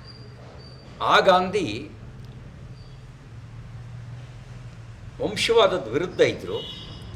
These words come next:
ಇದು ವಂಶವಾದವನ್ನೇ ತನ್ನ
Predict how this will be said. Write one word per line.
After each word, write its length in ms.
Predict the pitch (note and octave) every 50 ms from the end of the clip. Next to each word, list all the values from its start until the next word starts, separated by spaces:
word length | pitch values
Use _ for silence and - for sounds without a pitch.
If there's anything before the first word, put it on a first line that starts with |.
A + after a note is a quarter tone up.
| - - - - - - - - - -
ಇದು 200 | F#3 F#3 - F#3 G#3 F#3+ F#3 F#3 F#3+ F3+ D3+
ವಂಶವಾದವನ್ನೇ 1600 | C#3+ F3 F#3+ F#3 - - G#3+ G3+ G#3 G3+ G3+ G3+ G#3 G3+ G3+ G3+ G3+ G3+ G3 G3 G3 G3 G#3 A3 A#3 A3+ D#3+ B2 A#2 - - - - - - - - - - - - - - - - - - - - - - - - - - - - - - - - - C#3+ D3+ - - - - - - - - - - - - - - -
ತನ್ನ 220 | D3+ D#3+ E3+ E3+